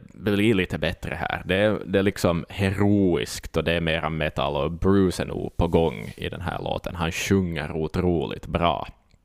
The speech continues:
Och sen i pre-chorusen, huh, vilken textrad det är också. Liksom, "The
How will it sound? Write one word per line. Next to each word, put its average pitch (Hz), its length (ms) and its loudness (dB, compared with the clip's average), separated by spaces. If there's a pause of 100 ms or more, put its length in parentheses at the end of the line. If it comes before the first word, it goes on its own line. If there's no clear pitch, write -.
(920)
Och - 300 -4
sen 76 540 -2 (600)
i 85 280 0
pre-chorusen, 87 1080 0 (240)
huh, 120 320 2 (260)
vilken 95 360 0
textrad 82 760 0
det 104 320 -2
är - 180 -6
också. - 320 -2 (560)
Liksom, 92 400 0 (720)
"The 98 80 2